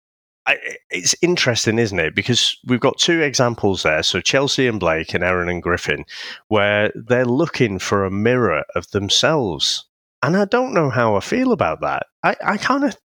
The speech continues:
feel like surely having different interests is a good thing. I don't mean, you know, one of you's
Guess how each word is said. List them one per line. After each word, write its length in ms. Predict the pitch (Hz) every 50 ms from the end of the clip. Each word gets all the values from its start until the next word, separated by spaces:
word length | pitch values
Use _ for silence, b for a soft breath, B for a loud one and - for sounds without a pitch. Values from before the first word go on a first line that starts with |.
| -
feel 340 | - - - 202 277 311 294
like 440 | 226 - 101 85 82 80 - - - B B B B B B B B B B B _ _ _ _ _ _ _ _ _ _ _ _ _ -
surely 480 | - - 175 190 262 294 277 277 226
having 440 | 160 143 160 156 147 143 135 131 123
different 420 | - 139 139 - - 135 123 123 -
interests 720 | - 127 127 127 - - 98 87 - - - - - - _ _ _
is 180 | - 127 117 104
a 80 | 110 107
good 240 | - 113 110 104
thing. 380 | - - - 120 113 92 80 71 - -
I 60 | -
don't 240 | - 202 208 196 190
mean, 320 | 180 165 151 135 120 110 B B B B B B B B
you 80 | B 135
know, 160 | 123 113 110
one 300 | 113 110 117 131 135 135
of 100 | 127 113
you's 500 | 117 113 113 107 101 - - - - -